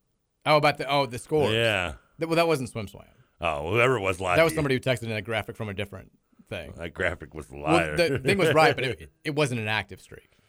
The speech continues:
Speaker 1: That's
Speaker 2: When, when was it active? In the fifties?
Speaker 1: No, it was a-, is,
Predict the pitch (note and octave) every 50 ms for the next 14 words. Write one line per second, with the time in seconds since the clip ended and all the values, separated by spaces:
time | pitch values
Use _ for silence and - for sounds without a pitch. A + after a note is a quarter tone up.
0 | _ _ _ _ _ _ _ _ _ _ _ _ _ A#2 A#2+ - F3 E3 - C#3
1 | B2+ C#3+ C3+ G#3 A3+ F3 D3 C#3 E3 G#3 G#3 - - C3+ B2+ G2+ - - D3+ F3+
2 | F#3+ - D#4 D#4 D4 C#4 - - - - _ - C#3+ D#3+ E3+ C#3 A#2+ A#2+ B2 C#3+
3 | C#3 - - C#3+ C#3+